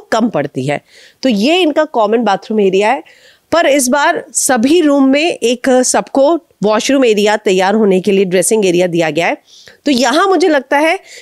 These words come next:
कि इस चीज़ को नया ऐड ऑन किया गया है। तो अब इस area में I hope इस बार झगड़े ना हो, लेकिन झगड़े नहीं होंगे तो content कहाँ से मिलेगा?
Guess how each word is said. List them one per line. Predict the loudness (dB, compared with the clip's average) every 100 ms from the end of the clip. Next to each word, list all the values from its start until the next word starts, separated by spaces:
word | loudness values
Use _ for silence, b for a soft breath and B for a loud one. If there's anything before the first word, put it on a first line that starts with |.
| B
कि | 0
इस | 0 -2
चीज़ | -2 0 0
को | 0
नया | 0 0 -2
ऐड | 0
ऑन | 0 0
किया | 0 0
गया | 0 -2
है। | -2 -4 -6 b b b
तो | -4
अब | -2 -2 -2 -2 -6 -2
इस | -2 0
area | 0 2 0 0
में | 0 -2 -6 b -4
I | -2 0
hope | 0 0 0
इस | 0
बार | -2
झगड़े | -2 -2 0 0
ना | 0
हो, | 0 -2 b b b
लेकिन | -2 0
झगड़े | 0 0 0
नहीं | 2 0
होंगे | 0 0
तो | -2
content | -2 -2 -2 -2 -2 -2
कहाँ | -2 -2 -2
से | -2
मिलेगा? | 0 0 0 0 -2